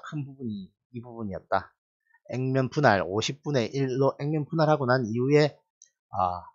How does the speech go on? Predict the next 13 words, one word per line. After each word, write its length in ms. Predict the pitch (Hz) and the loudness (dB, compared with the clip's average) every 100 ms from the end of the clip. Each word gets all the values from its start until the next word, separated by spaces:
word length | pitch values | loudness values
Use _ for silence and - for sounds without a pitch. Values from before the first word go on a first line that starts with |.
| _ | _
가격적인 800 | - 95 104 156 - 175 151 120 | -4 -2 2 2 2 0 0 0
메리트를 540 | 104 131 170 170 143 123 | 2 2 2 2 2 2
보고, 580 | 143 139 160 175 180 _ _ _ _ - | 0 4 4 4 2 _ _ _ _ -6
아, 360 | 90 87 90 | -2 -2 -4
개인이 580 | - 107 117 131 156 165 _ _ | -4 -2 -2 -2 -4 -4 _ _
매수를 720 | 92 98 110 - 143 139 131 _ _ _ | -8 -4 -4 -2 2 2 0 _ _ _
많이 560 | 85 90 123 165 147 - | 0 0 2 0 -2 -4
했다면, 540 | 180 143 139 156 160 - _ _ _ _ _ | -4 0 0 0 -4 -10 _ _ _ _ _
자, 120 | - - | -18 -12
기업 320 | - 202 - | 6 8 8
분석에 400 | - 214 240 180 | 6 2 2 2
의해서, 500 | 123 123 139 135 160 | 2 4 4 6 6
어, 420 | 156 - 92 90 | 6 4 0 0